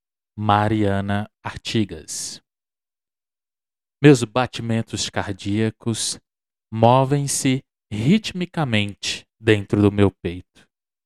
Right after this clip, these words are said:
sussurrando profecias e selando segredos. A literatura de Lispector recai como um raio sobre as ondulações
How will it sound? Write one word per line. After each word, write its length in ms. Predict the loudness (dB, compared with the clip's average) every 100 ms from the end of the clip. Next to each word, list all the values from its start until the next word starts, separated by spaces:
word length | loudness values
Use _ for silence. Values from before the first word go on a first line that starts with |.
| _ _
sussurrando 600 | -2 2 4 4 2 -2 -2
profecias 1200 | -4 -2 -4 -4 -6 -2 0 0 0 -2 -4 -8 _ _ _ _ _ 0
e 80 |
selando 600 | 0 0 2 4 4 2 0
segredos. 880 | 0 0 0 -2 -2 -6 -8 -10 -14 _ _ _ _ _ _ _ _ _ _ _ _ -4
A 40 |
literatura 640 | -4 2 2 2 6 6 6
de 100 | 2
Lispector 840 | -2 -4 -2 0 0 -2 -10 -10 -10 _ _ _ _ 0
recai 680 | 0 0 -2 -2 0 -2 2
como 220 | 2 2
um 120 | -2
raio 680 | -8 -6 0 2 0 -4 -10 _ _ _ _
sobre 300 | 2 2 4
as 200 | 0 0
ondulações 1040 | -2 0 0 0 -4 -4 -4 -4 -6 -10